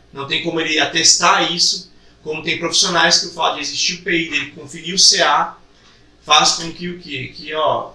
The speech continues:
realmente pra mim não seja. E aí vem o segundo ponto. E essas empresas que fabricam os E P Is? O, assim, o argumento delas pra, pra convencer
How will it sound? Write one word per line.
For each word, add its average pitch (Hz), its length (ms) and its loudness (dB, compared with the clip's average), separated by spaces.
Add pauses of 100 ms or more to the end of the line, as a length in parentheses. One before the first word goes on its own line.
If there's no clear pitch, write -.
realmente 170 540 -4
pra 180 220 -8
mim 160 240 -12
não 180 260 -8
seja. - 500 0 (840)
E 185 120 6
aí 208 80 10
vem 247 120 4
o - 20 4
segundo 226 400 4
ponto. 165 400 0 (480)
E - 100 0
essas 415 280 4
empresas 403 320 2
que 233 100 -2
fabricam 175 480 -4
os 156 100 -6
E 165 60 -6
P 165 140 -6
Is? - 500 -2 (1600)
O, 165 340 2
assim, 170 360 6
o 165 240 4
argumento 175 500 4
delas 180 380 4
pra, 160 400 2
pra - 640 -2
convencer 156 840 2